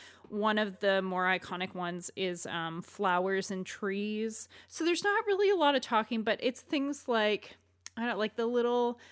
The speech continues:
flowers and mushrooms, like, get up in the morning and do exercises and stretches. And, and then it's just, like, uh, there's not a huge story with some of them, but it is,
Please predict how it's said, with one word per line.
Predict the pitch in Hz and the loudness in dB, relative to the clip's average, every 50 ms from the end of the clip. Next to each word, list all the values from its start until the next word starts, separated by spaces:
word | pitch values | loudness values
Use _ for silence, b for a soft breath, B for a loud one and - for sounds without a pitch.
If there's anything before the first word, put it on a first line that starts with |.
| B B B | B B B
flowers | - - - - 269 254 233 233 240 240 247 247 | -20 -20 -8 0 2 4 4 6 4 4 2 2
and | 247 247 247 | 0 0 2
mushrooms, | 254 262 262 - - 294 262 262 262 262 - - | 2 2 0 0 -2 -2 0 0 0 0 2 4
like, | 240 220 214 208 - | 4 4 4 4 2
get | 220 220 214 | 2 4 6
up | 226 226 - | 4 4 4
in | 247 240 | 2 2
the | 247 247 | 2 2
morning | 240 240 247 247 254 247 | 2 2 2 2 2 2
and | 254 247 233 226 | 2 2 0 0
do | 254 269 - | -2 -2 -2
exercises | - 294 302 - - - 262 240 220 - 208 180 170 175 170 165 - 170 170 165 185 185 | -2 -2 -2 -4 -6 -6 -6 -6 -4 -2 0 0 0 0 -2 -2 -4 -4 -4 -4 -4 -4
and | 214 226 226 | -4 -4 -4
stretches. | - - - 285 269 277 285 - - 214 180 175 175 175 175 170 170 - | -6 -6 0 2 2 2 2 0 0 0 2 2 2 2 0 0 -2 -2
And, | 185 180 185 185 190 B B B B B B B - - | -2 -2 -2 -4 -6 B B B B B B B -4 0
and | 226 220 214 220 | 2 2 2 2
then | 226 233 226 226 226 - - - | 2 2 0 -2 -2 -4 -4 -4
it's | 262 262 - - | -4 -4 -2 -2
just, | 381 392 - - | -2 -2 -2 0
like, | 392 381 349 330 311 - - - _ _ _ _ _ _ _ _ _ _ - | 2 4 4 4 2 0 -6 -14 _ _ _ _ _ _ _ _ _ _ -2
uh, | 233 226 226 220 220 220 | 0 2 4 4 2 2
there's | 220 247 262 - - | 0 -2 -4 -2 -2
not | 339 339 311 - | -2 -2 -2 -2
a | - 247 | -4 -4
huge | - - - - 262 285 285 262 - - | -4 -6 -6 -4 -2 -2 -2 -2 -2 -4
story | - - - 233 220 220 220 220 214 220 | -4 -2 0 0 2 2 2 2 0 0
with | 202 196 185 190 - - | 0 0 -2 -2 -4 -6
some | - - 202 190 190 | -4 -2 -2 0 0
of | 190 185 - | -2 -4 -2
them, | 196 185 185 180 180 185 175 | -2 -2 0 -2 -2 -4 -4
but | - 185 185 | -4 -2 -2
it | 190 - - | -4 -4 -2
is, | - 208 196 180 | -2 -2 -2 -2